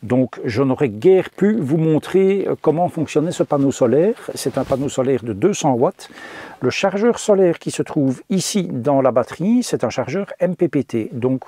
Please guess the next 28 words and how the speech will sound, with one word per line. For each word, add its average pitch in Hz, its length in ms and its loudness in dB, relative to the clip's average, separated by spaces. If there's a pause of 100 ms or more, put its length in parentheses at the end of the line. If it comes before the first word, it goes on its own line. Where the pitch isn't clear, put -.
vous 120 200 -4
tirerez 147 760 0 (480)
le 123 720 0
meilleur 165 480 4
parti 226 640 0
du 135 340 0
panneau 160 300 2
solaire 170 420 2
si - 140 0
vous 160 120 2
le 196 60 2
branchez. 143 680 2
Et 196 100 6
le 185 120 2
câble 156 400 2
pour - 180 -4
le 120 160 2
panneau 120 320 0
solaire 123 480 2 (160)
est 170 80 2
fourni 156 460 2 (640)
avec, 110 340 0
le 160 80 4
voici. 120 460 4 (140)
Il 123 180 0
se - 120 -2
branche 120 360 0
donc 135 440 2